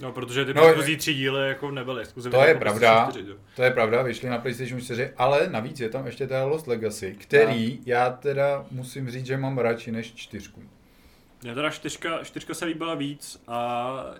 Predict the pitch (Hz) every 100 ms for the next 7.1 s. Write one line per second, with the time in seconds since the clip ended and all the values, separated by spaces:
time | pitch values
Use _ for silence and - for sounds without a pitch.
0 | - 131 156 151 160 139 131 156 147 156
1 | 156 170 147 147 - 139 135 147 139 123
2 | 127 127 127 131 - 139 123 123 123 123
3 | - 123 - - 123 127 - 139 123 127
4 | 123 135 - 131 120 123 120 120 117 123
5 | 120 123 117 117 117 117 110 117 135 -
6 | 113 104 104 - 117 117 110 107 - 98
7 | 98